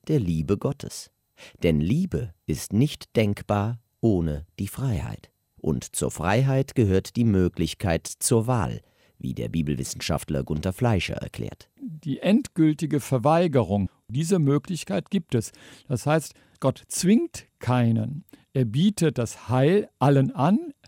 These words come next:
Speaker 2: Wenn aber einer sagt, „Nein, danke, das will ich nicht“, dann wird er was anderes erfahren. Und das wird in das Bild der Hölle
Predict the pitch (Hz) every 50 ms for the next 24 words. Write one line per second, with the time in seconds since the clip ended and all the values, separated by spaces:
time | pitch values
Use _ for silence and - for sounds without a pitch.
0 | - _ _ _ _ _ _ - 143 - 180 - 196 143 139 147 - 170 143 147
1 | 143 135 131 113 143 143 147 143 - - 139 135 131 127 110 156 151 151 - -
2 | 127 113 95 - 143 117 - - - 117 127 123 143 147 - - 190 240 294 269
3 | - - - - _ _ _ _ _ _ _ _ - 220 - 151 156 151 196 180
4 | 202 196 190 - 202 185 190 185 156 135 131 - - - 120 - - - 127 123
5 | 117 123 117 - 73 - - - _ _ _ _ _ _ 127 110 131 139 - -
6 | 202 185 170 165 147 - - - 135 127 120 - - - 143 104 98 123 135 160
7 | 175 220 254 -